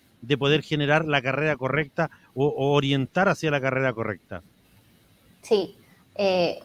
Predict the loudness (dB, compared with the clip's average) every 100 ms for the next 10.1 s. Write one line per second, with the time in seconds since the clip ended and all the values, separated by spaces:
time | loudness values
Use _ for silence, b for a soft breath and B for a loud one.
0 | -4 2 2 2 -2 -6 -8 0 2 6
1 | 6 4 4 6 6 6 4 4 2 0
2 | 0 0 2 2 0 0 2 2 2 2
3 | 4 2 0 0 2 2 0 -2 -6 0
4 | 0 0 -2 -2 0 0 0 -2 2 0
5 | 2 0 2 2 0 0 0 2 2 4
6 | 2 0 0 0 2 4 6 4 4 -2
7 | -2 0 2 4 2 0 0 -2 0 -4
8 | -2 -2 -2 -6 -6 -2 2 2 2 0
9 | 4 4 6 6 6 6 4 4 4 4